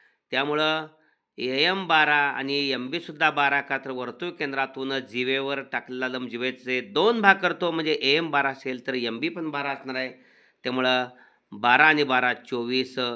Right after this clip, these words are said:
वर्तुळाच्या जीवेची लांबी. अचूक पर्याय या ठिकाणी नंबर चार.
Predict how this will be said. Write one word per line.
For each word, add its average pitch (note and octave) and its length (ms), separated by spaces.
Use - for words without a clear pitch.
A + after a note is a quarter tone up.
वर्तुळाच्या A#2+ 680
जीवेची D#3+ 600
लांबी. D3+ 540
अचूक F#3 520
पर्याय C3 580
या B2 140
ठिकाणी B2 760
नंबर A#2 440
चार. A#2+ 480